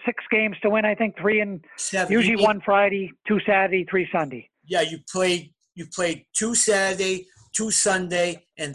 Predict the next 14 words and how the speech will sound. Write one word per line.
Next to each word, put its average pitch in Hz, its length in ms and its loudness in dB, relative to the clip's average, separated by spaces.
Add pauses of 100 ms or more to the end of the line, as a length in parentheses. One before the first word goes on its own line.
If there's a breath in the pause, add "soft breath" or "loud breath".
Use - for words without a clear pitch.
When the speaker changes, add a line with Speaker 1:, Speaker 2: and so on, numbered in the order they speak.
(140)
Speaker 2:
three 175 220 -6
Monday. 160 600 -4 (1040 soft breath)
Speaker 1:
For 202 140 0
Speaker 2:
Three 190 100 2
Speaker 1:
the 190 40 2
Speaker 2:
Monday. 175 240 -4
So - 160 -4
you 180 60 2
had 160 140 -2
quarters, 214 380 4
semis, 202 440 0
finals 190 380 -2
on 165 160 0
Monday. 175 260 -4